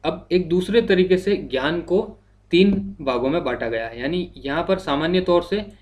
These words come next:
ज्ञान को सामान्य ज्ञान और विशिष्ट ज्ञान दो भागों में बांटा है, लेकिन एक और प्रकार से ज्ञान को हम यहाँ पर तीन भागों में बांटा हुआ देखते हैं। अब वो तीन भाग कौन से हैं? देखिए, पहला है घोषणात्मक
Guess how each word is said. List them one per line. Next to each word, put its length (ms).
ज्ञान 260
को 100
सामान्य 440
ज्ञान 240
और 220
विशिष्ट 380
ज्ञान 240
दो 140
भागों 260
में 100
बांटा 240
है, 120
लेकिन 260
एक 240
और 200
प्रकार 300
से 120
ज्ञान 320
को 160
हम 240
यहाँ 220
पर 140
तीन 240
भागों 240
में 240
बांटा 320
हुआ 220
देखते 380
हैं। 220
अब 120
वो 100
तीन 320
भाग 200
कौन 240
से 140
हैं? 360
देखिए, 200
पहला 500
है 240
घोषणात्मक 800